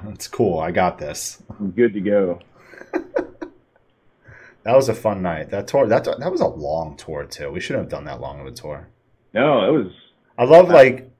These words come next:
Speaker 1: I, I, it, it'll happen with some bands. Some bands will be like,
Speaker 2: I think
Speaker 1: "Okay,
Speaker 2: Charlie
Speaker 1: this"
Speaker 2: was out of the band after that tour.
Speaker 1: He was.
Speaker 2: Maybe, maybe. Was
Speaker 1: I think
Speaker 2: he?
Speaker 1: it was. I think it was. Because I think,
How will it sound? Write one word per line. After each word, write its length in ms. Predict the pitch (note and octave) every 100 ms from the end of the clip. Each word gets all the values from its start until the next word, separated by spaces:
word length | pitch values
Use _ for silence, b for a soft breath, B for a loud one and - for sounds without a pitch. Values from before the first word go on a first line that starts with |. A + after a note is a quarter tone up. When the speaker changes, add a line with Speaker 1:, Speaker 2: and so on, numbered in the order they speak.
| _ _ _ E3+
Speaker 1:
I, 100 | C3+
I, 140 | C#3
it, 240 | C3 D3+ -
it'll 220 | C#3+ C3+
happen 320 | A2+ A#2+ A#2+ B2+
with 100 | A#2+
some 180 | C3+
bands. 300 | B2 A#2+ A#2+
Some 140 | A#2+ A#2
bands 180 | A2+ A2+
will 80 |
be 60 | A2
like, 180 | G2+ -
Speaker 2:
I 60 | F3
think 140 | G#3+
Speaker 1:
"Okay, 240 | F#2+ - -
Speaker 2:
Charlie 260 | E3 F3 F#3+
Speaker 1:
this" 80 | C#3+
Speaker 2:
was 140 | B2+
out 180 | A#2+ D#3
of 60 |
the 80 | D3
band 360 | - C3+ F3 G2+
after 240 | F2 -
that 220 | F2 E2+ -
tour. 360 | F2+ D#2+ - -
Speaker 1:
He 80 |
was. 440 | A#2 A#2+ D#2 F2 A2 -
Speaker 2:
Maybe, 300 | - G#2+ G#2
maybe. 400 | A#2 D3 D3 - -
Was 260 | A2 A#2+ -
Speaker 1:
I 20 |
think 140 | D#3 D3
Speaker 2:
he? 60 |
Speaker 1:
it 40 | B2+
was. 400 | C3+ A#2+ G2+ G2
I 60 |
think 180 | A2 C3
it 40 | A2+
was. 340 | A2 A2+ A2+ B B
Because 140 | - C3
I 80 | A2+
think, 600 | - C3+ C3+ C3 A#2+